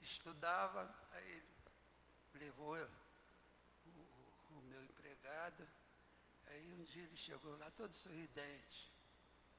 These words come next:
Aí eu perguntei, "O que que houve, rapaz? É, tá adivinhando o passarinho verde?" Aí ele disse, "Eu já sei o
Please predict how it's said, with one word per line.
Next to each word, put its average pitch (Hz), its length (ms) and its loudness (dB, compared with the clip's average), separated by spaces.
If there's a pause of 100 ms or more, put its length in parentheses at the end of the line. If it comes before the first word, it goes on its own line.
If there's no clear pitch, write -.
(760)
Aí 165 140 -10
eu 160 80 -6
perguntei, 143 500 -6
"O - 40 -8
que 220 180 -6
que 233 140 -4
houve, 262 200 2
rapaz? - 560 -4 (840)
É, 139 580 -4 (1040)
tá - 80 -10
adivinhando 156 560 -2
o 151 60 -8
passarinho 143 580 0 (100)
verde?" 196 520 0 (760)
Aí 165 100 -4
ele 170 160 -6
disse, 165 380 -2 (1200)
"Eu 160 240 0
já 156 240 0
sei 160 560 2
o 165 80 -2